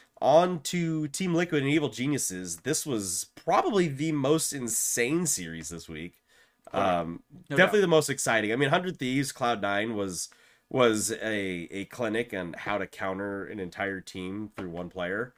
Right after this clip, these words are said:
Speaker 1: Um, Team Liquid Evil Geniuses <laughs> was a clinic of how to not tilt and how to actually play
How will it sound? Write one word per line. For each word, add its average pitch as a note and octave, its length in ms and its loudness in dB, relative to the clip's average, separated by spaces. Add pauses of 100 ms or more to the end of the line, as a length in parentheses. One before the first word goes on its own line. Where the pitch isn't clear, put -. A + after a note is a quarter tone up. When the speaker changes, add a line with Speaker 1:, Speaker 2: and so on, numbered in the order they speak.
(640)
Speaker 1:
Um, G2 640 2 (680)
Team E3+ 220 0
Liquid D#3 280 4
Evil C3+ 200 0
Geniuses B2 540 -2 (240)
<laughs> - 640 -6
was B2+ 220 2
a A#2+ 60 2
clinic A#2 380 2
of G#2 460 0
how B2+ 240 2
to B2+ 140 -6
not G#2+ 360 -2
tilt B2 460 -6 (300)
and E2+ 120 -8
how A2 200 0
to G#2+ 540 -6
actually G2+ 560 -4 (120)
play F#2+ 520 -4